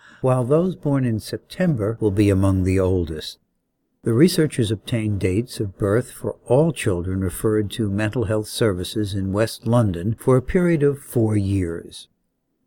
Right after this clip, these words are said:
By comparing the birth months of the referred children to birth month frequencies in the population, they show the children born in August are overrepresented in the referrals, while those born in September are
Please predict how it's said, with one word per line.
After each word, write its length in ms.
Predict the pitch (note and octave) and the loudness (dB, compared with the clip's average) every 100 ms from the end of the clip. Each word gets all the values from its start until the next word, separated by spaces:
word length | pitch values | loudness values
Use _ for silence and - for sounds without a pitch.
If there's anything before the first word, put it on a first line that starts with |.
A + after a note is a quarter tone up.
| - | -6
By 160 | F#2+ | -4
comparing 640 | G2+ G2+ F2 C3+ C3+ C3 A2 | -4 -4 -2 0 0 0 -2
the 80 | F2+ | -4
birth 480 | F2 F#2+ C#3 D3 A#2 | -4 0 2 2 2
months 480 | A2 G2+ C3 - | 4 4 0 -2
of 160 | G#2+ F2+ | -4 -2
the 140 | F#2+ | -2
referred 580 | E2+ F2 - D3+ F#3 F#3 | -2 -6 -4 0 0 0
children 640 | - G#2+ F#2 G2 A#2+ C3 - | -2 0 0 0 0 -2 -2
to 120 | A2+ | -2
birth 400 | F#2 A2+ B2+ A#2 | 0 0 0 0
month 300 | A#2 A2 G2+ | 0 0 -2
frequencies 960 | - - E3 E3+ C3+ A#2+ - B2+ B2 G#2 | -10 -4 -2 0 0 0 0 0 0 -2
in 100 | F#2+ | -4
the 80 | A#2 | -6
population, 880 | A#2 G#2 - G#2 C3+ C#3+ - A2+ A2 _ _ - | -4 -6 -4 0 2 2 0 -2 -4 _ _ 0
they 140 | D#3 | 2
show 240 | - F3+ | 2 0
the 100 | D3 | 0
children 540 | C3 - E3+ C#3+ B2+ G#2 | -2 0 0 0 0 0
born 240 | A2+ A2+ | 0 -2
in 160 | G2+ F#2 - | -4 -8 -4
August 580 | D#3 F#3 F2 F2+ - | 0 0 0 -8 -8
are 140 | G2 - | -6 0
overrepresented 1200 | A2 B2+ B2 G#2+ G#2+ - G2+ F2 A2 F#2+ G2 G2+ | 2 4 2 2 0 -2 -2 0 0 -2 -4 -6
in 120 | G2+ | -6
the 80 | F#2+ | -4
referrals, 840 | F#2 F#2 - D#3 G#2 - - - - _ _ | -6 -6 0 2 2 -2 -12 -20 -20 _ _
while 280 | - G#2+ G#2+ | -6 -2 -2
those 380 | G#2 C3 D3 C3+ | 0 2 2 0
born 320 | - A2 G2+ | 0 2 2
in 120 | F#2+ | 0
September 760 | F#2 F2+ - - C#3+ A#2+ D3 - | -2 -6 -2 0 2 0 -2 -4
are 200 | B2 B2 | -8 -8